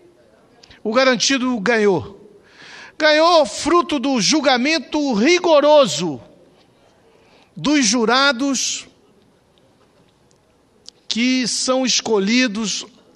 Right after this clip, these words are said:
depois de um critério dos dois bois que concordam na escolha dos jurados, que não são amazonenses os jurados,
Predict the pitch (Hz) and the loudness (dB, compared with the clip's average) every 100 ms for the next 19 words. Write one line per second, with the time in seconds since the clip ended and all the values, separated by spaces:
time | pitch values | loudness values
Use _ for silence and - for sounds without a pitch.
0 | _ 190 196 - 254 196 226 185 220 190 | _ -10 -8 -4 -2 -2 -6 -6 -6 -6
1 | - 233 240 226 208 156 127 - _ _ | -4 -2 0 -2 -4 -6 -10 -18 _ _
2 | _ _ _ _ _ _ _ _ _ _ | _ _ _ _ _ _ _ _ _ _
3 | _ _ _ _ _ _ _ 170 185 - | _ _ _ _ _ _ _ -8 -6 0
4 | 247 190 151 220 240 226 202 - - - | 0 0 -2 0 0 -2 -8 -10 -14 -12
5 | 202 165 208 - 208 220 208 214 208 190 | -8 -4 -4 -2 0 0 0 -2 -4 -4
6 | 151 - 202 196 175 165 170 175 214 185 | -4 -4 -4 -4 -4 -6 -4 -2 -2 -4
7 | - - - _ _ - 214 285 294 - | -10 -12 -18 _ _ -10 -4 -2 -2 0
8 | 285 233 220 165 165 190 240 - 165 151 | 0 2 0 0 -2 -2 -4 -6 -8 -8
9 | 151 160 202 202 - | -6 -4 -4 -6 -14